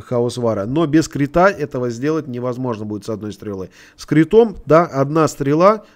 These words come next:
в голову, пожалуйста, отлетевший хаосвар. Также, как вы можете видеть, почему я выбираю продолжительность ульты, так как мы являемся, это ульта рейнджевая,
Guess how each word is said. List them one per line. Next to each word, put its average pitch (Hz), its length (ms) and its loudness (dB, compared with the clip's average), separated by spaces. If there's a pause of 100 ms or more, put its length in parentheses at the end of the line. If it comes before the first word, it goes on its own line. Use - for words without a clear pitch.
в 123 140 -10
голову, 165 340 4
пожалуйста, 123 520 -2
отлетевший 113 420 -6
хаосвар. 113 400 -6 (400)
Также, 180 300 4
как 165 160 0
вы 156 100 0
можете 151 360 -4
видеть, 160 260 -4
почему 143 400 -4
я 139 140 2
выбираю 135 440 0
продолжительность 131 800 -2
ульты, 135 320 -2
так 160 220 -6
как - 340 -10
мы 156 200 -2
являемся, 120 640 -4
это 120 120 -8
ульта 131 320 -2
рейнджевая, 175 680 -2